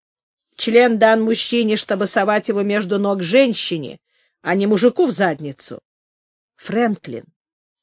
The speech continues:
это тебя Бог может наказать за твой поганый язык. На всем белом свете ты жалеешь только одного человека, себя самого, не так ли?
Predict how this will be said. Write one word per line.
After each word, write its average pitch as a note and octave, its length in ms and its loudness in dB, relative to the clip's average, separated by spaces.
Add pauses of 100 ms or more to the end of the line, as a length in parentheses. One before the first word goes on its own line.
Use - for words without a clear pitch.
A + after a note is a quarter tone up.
(320)
это E4 360 0
тебя A3+ 500 -2
Бог F3 320 -2
может E3+ 360 -6
наказать F3 520 -2
за F3 120 -2
твой E3+ 220 -2
поганый E3+ 520 -2
язык. E3 440 -4 (960)
На A3 200 2
всем F4 400 2
белом D4+ 300 2
свете D4 460 -2
ты C4 140 0
жалеешь C4 400 0
только C#4 340 -2
одного C4+ 320 -2
человека, D#3 560 -6
себя A3 300 -2
самого, B3+ 520 -2 (280)
не C4 160 2
так E4 320 -2
ли? - 160 -16